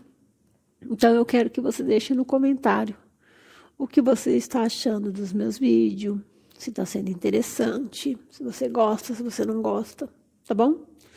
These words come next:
Estou aberta a receber elogios e também as críticas, porque críticas são sempre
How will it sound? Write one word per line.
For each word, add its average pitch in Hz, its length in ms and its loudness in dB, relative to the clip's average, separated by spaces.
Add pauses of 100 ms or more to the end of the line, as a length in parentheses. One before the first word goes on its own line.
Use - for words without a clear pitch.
(720)
Estou 247 240 4
aberta 226 680 2 (1080)
a 208 100 2
receber 208 720 4 (160)
elogios 262 1040 2 (220)
e 311 80 2
também 269 400 0
as 262 140 -2
críticas, - 680 -12 (640)
porque - 440 0 (580)
críticas 294 560 2
são 262 220 0
sempre 285 880 0